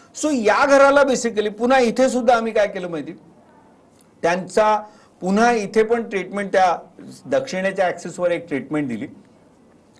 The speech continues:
आणि या मुलाला आणि सुनेला तिकडे दक्षिणेमध्ये झोपायला सांगितलं आणि काही वेगवेगळे, म्हणजे आता त्यांच्या किचनची position बदलायला सांगितली, काय नाही, किचन आहे तिथेच, फक्त गॅसची शेगडी एका वेगळ्या जागेवर ठेवायला सांगितली.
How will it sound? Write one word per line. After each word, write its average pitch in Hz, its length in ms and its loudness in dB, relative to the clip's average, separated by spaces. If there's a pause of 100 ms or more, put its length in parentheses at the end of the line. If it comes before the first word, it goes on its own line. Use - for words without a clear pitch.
(140)
आणि 151 120 -2
या 175 120 2
मुलाला 175 360 2
आणि 185 200 0
सुनेला 156 480 -2 (380)
तिकडे 165 240 -4
दक्षिणेमध्ये 151 580 -4
झोपायला 107 380 -6
सांगितलं - 500 -20 (1200)
आणि 143 200 -2
काही 165 440 -4
वेगवेगळे, 160 500 -2
म्हणजे 156 180 0
आता 156 280 0 (320)
त्यांच्या 156 260 -2
किचनची 170 500 -6
position 135 500 -6
बदलायला 101 360 -2
सांगितली, 98 480 -12 (400)
काय 214 140 2
नाही, 254 140 0
किचन 214 320 -2
आहे 185 220 0
तिथेच, 208 320 -2
फक्त 196 200 -6
गॅसची 180 420 -2
शेगडी 185 240 -6
एका 175 180 -2
वेगळ्या 147 320 0
जागेवर 113 360 -4
ठेवायला 90 320 -14
सांगितली. - 300 -20